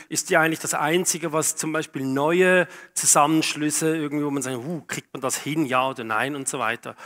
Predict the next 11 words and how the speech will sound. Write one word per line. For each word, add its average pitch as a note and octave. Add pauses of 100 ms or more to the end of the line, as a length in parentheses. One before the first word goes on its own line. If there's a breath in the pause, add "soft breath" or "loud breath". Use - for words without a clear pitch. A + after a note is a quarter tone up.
(360 loud breath)
Und D#3
ich -
glaube D3
auch, F#3+
also C#3+
ich C#3
glaube D3
inzwischen, C#3+
äh, C3+
fest -
dran, F3